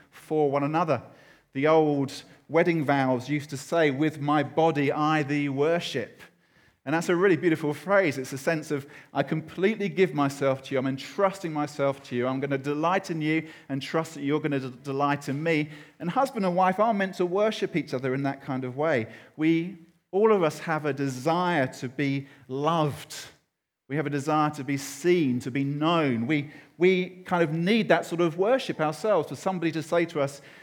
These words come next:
"You're wonderful. I know you. I love you." We all feel that need in ourselves.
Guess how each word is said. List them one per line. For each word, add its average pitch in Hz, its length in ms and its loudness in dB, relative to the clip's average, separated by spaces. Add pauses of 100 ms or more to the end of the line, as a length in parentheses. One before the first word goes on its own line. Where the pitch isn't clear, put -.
(420)
"You're 185 220 6
wonderful. 151 760 2 (480)
I 143 140 -4
know 151 220 0
you. 143 320 2
I 120 180 -4
love 113 480 -4
you." 95 240 -6 (500)
We 147 160 -4
all 160 120 0
feel 160 320 -4
that 131 200 0
need 127 380 -2 (880)
in 131 100 -2
ourselves. 120 960 -6